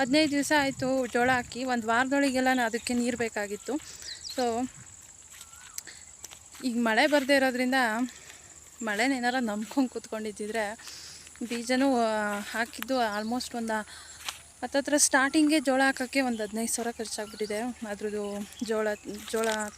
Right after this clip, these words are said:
ಬಿತ್ತನೆ ಬೀಜ ತಂದಿರೋದು, ಹಾಗೆ ಗೊಬ್ಬರ, ಕೂಲಿ ಕೊಟ್ಟು ಜೋಳ ಹಾಕ್ಸಿದೀವಲ್ವ, ಹಾಗೆ ಉಕ್ಕೆ ಖರ್ಚು, ಈ ಥರ ಎಲ್ಲ ಸೇರಿ ಒಂದು ಎರಡು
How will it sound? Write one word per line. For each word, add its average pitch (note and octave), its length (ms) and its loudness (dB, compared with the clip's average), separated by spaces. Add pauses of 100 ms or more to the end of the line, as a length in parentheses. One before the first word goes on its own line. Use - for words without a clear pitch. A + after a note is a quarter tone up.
(260)
ಬಿತ್ತನೆ A3 320 -8
ಬೀಜ G#3+ 280 -4
ತಂದಿರೋದು, G#3 400 -6 (140)
ಹಾಗೆ G#3+ 220 -8 (120)
ಗೊಬ್ಬರ, G#3+ 260 -4 (920)
ಕೂಲಿ C4+ 300 2
ಕೊಟ್ಟು B3 340 0 (220)
ಜೋಳ G#3+ 160 2 (120)
ಹಾಕ್ಸಿದೀವಲ್ವ, G#3 760 -6 (460)
ಹಾಗೆ A3 180 -2 (100)
ಉಕ್ಕೆ A#3 320 -6
ಖರ್ಚು, A3 300 -4 (420)
ಈ A#3 100 -4
ಥರ A#3 80 2 (120)
ಎಲ್ಲ A3+ 140 -2 (100)
ಸೇರಿ A#3+ 420 4 (640)
ಒಂದು A#3 160 2
ಎರಡು A3 140 0